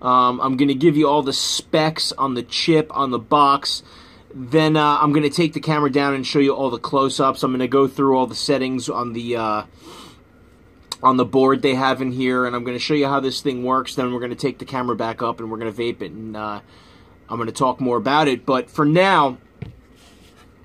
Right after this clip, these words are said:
I gotta have another vape on this. I'm vaping this, uh, I forget the guy's name that sent this to me. Really nice guy. I chatted with him on Facebook. It's called Stacked, Stacked Up.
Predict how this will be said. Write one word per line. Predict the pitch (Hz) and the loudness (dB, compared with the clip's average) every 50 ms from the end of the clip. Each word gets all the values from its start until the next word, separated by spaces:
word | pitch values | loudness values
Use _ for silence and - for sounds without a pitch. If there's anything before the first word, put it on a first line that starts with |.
| - - | -10 -6
I | 127 123 | -4 -4
gotta | 120 117 113 | -4 -4 -4
have | 110 104 | -6 -6
another | 104 107 101 101 98 | -6 -6 -8 -8 -8
vape | 92 104 104 101 - | -6 -6 -8 -6 -6
on | 101 101 101 | -8 -8 -8
this. | 101 101 - | -8 -8 -6
I'm | 131 127 127 | -6 -6 -4
vaping | 120 147 156 156 156 151 135 | -2 0 -2 0 -2 -4 -4
this, | 131 127 120 - - 131 | -4 -6 -6 -8 -8 -6
uh, | 127 120 117 117 113 113 110 - - - _ - - - _ - - - - - - | -4 -4 -2 -2 -4 -4 -6 -10 -16 -20 _ -20 -20 -20 _ -20 -20 -20 -20 -10 -8
I | 147 | -8
forget | 151 - 202 202 254 262 262 | -6 -6 -4 -4 -4 -4 -2
the | 226 | -2
guy's | 175 160 151 135 120 | -2 0 0 0 0
name | 139 139 135 120 | 0 0 0 -2
that | 110 104 | -6 -6
sent | - 135 127 123 | -6 -6 -6 -6
this | - 117 98 - | -6 -10 -12 -10
to | - 110 | -10 -10
me. | 110 107 | -8 -6
Really | 110 135 165 180 175 160 | -2 0 0 0 0 0
nice | 143 135 127 123 - | 0 -2 -2 -4 -4
guy. | 135 123 123 120 117 | -2 -2 -2 0 -2
I | 113 | -4
chatted | - - 135 127 127 123 123 | -4 -2 -2 -2 -2 -4 -4
with | 120 120 117 | -6 -6 -6
him | 123 117 | -6 -6
on | 110 110 104 | -6 -6 -6
Facebook. | - - 120 120 120 - - 120 117 - | -6 -4 -4 -4 -4 -6 -6 -8 -8 -8
It's | - - | -8 -10
called | - 127 123 - | -8 -6 -6 -6
Stacked, | - - - - - - 123 123 127 135 151 160 - - - - _ | -8 -8 -8 -8 -6 -4 -2 0 0 0 -2 -4 -8 -14 -20 -18 _
Stacked | - - - - 143 139 139 139 - 147 | -12 -8 -4 -2 -2 -2 -2 -2 -2 0
Up. | 135 139 156 156 | 2 2 2 0